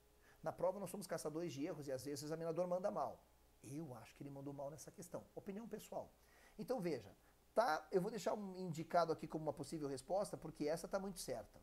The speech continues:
tá? Bom, desenvolver robôs é o mesmo que terminar? Não, não é o mesmo que terminar, aqui eu já, eu já cancelei. E nem todo profissional é um especialista, tá? Tem que cuidar com isso.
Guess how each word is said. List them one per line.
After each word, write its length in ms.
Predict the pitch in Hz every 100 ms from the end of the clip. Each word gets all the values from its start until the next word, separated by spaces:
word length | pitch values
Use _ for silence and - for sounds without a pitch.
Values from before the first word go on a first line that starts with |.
| -
tá? 240 | 180 - - - - - - -
Bom, 260 | 170 143 - - - - -
desenvolver 880 | 165 254 202 240 214 233 196 262
robôs 460 | 262 233 180 180 151
é 40 |
o 60 | 196
mesmo 260 | 220 196
que 120 | 190 196
terminar? 680 | 220 196 180 175 226 247
Não, 140 | 208 175
não 120 | 240
é 40 |
o 40 | 202
mesmo 220 | 175 170
que 120 | 180
terminar, 500 | 175 165 165 160 190
aqui 180 | - 170
eu 80 | 170
já, 160 | 170
eu 160 | 170 156
já 100 | 170
cancelei. 560 | 170 175 - 139 104 - - -
E 80 | 180
nem 220 | 208 247
todo 280 | 208 214 202
profissional 720 | 180 180 - - 156 165 202 -
é 120 | 190
um 80 | 190
especialista, 720 | 185 185 180 208 127 - - -
tá? 260 | - 175 214 - -
Tem 100 | 143
que 80 | -
cuidar 220 | 147 147
com 120 | -
isso. 320 | 120 - -